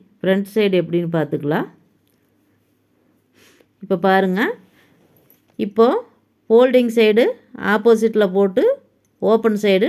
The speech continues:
நம்ம பக்கம் போட்டுக்கணும். இப்போ அந்த எக்ஸ்ட்ரா சைடில் இருந்த துணி வந்து நம்ம பட்டிக்கு வச்சிடணும். இப்போ பட்டிக்கு விட்டுட்டு அதுக்கு கீழே நாம அந்த துணி போட்டு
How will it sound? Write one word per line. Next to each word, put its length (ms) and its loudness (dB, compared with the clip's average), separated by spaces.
நம்ம 260 -2
பக்கம் 260 -4
போட்டுக்கணும். 480 -2
இப்போ 220 -2
அந்த 120 2
எக்ஸ்ட்ரா 300 -2
சைடில் 360 4
இருந்த 160 0
துணி 160 2
வந்து 220 0
நம்ம 140 0
பட்டிக்கு 420 0
வச்சிடணும். 540 -2
இப்போ 140 0
பட்டிக்கு 460 -2
விட்டுட்டு 380 -2
அதுக்கு 260 0
கீழே 300 4
நாம 240 0
அந்த 200 0
துணி 180 0
போட்டு 260 0